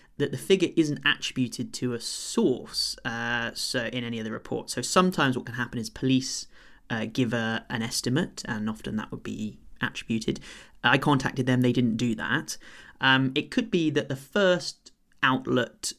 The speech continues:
uh, to report it could have been a trusted outlet, perhaps the B B C went with an estimate that others followed. Um, that's not easy to know 'cause the art-, articles don't have timestamps on them. Um, they just say on the particular day.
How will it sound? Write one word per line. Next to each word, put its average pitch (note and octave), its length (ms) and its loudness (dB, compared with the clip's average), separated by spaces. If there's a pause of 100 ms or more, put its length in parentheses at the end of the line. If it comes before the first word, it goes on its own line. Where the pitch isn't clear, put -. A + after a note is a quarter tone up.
(140)
uh, A#2+ 200 0
to B2+ 140 -2
report D#3+ 480 6
it D#3+ 140 2
could - 80 4
have B2+ 80 8
been A#2+ 100 2
a A#2+ 40 0
trusted - 400 -4
outlet, B2+ 400 2
perhaps - 340 -4
the - 100 -8
B A#2 160 2
B A2+ 80 0
C D3+ 600 4 (260)
went C#3 200 4
with B2+ 120 4
an B2 80 4
estimate B2+ 540 2
that A2+ 120 -2
others A2+ 520 -2
followed. G3 760 2 (440)
Um, C3+ 460 2
that's - 260 6
not D#3 80 2
easy B2+ 220 2
to - 100 -2
know C3 100 6
'cause C3 140 -2
the C3 60 4
art-, B2+ 260 0 (100)
articles B2+ 320 -4
don't B2+ 140 -4
have A#2+ 160 -10
timestamps C3+ 880 -2
on C#3 240 -2
them. G3 380 0
Um, B2+ 400 4
they A#2+ 100 0
just A2+ 240 -6
say A2 380 -4
on A2 120 -4
the G#2 60 -4
particular A2+ 360 -10
day. D#3 240 -6